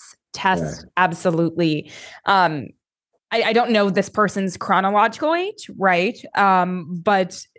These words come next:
Speaker 1: you know, being able to identify advanced aging, um, before pregnancy is something that we would wanna work on reversing, right? Um,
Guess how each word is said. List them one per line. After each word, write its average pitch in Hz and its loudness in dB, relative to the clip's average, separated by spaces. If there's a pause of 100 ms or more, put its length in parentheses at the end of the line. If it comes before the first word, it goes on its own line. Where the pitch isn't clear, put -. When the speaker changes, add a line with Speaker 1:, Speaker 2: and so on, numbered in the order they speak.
(200)
Speaker 1:
you 226 -2
know, 196 2
being 208 -2
able 214 0
to 208 -4
identify 175 -2
advanced 180 -4 (180)
aging, 180 -2 (360)
um, 170 4
before 196 2
pregnancy 185 -2
is 165 0
something 185 -2
that 160 0
we 180 -2
would 175 -4 (260)
wanna 190 0
work 180 2
on 170 4
reversing, 180 0
right? 170 2 (340)
Um, 165 2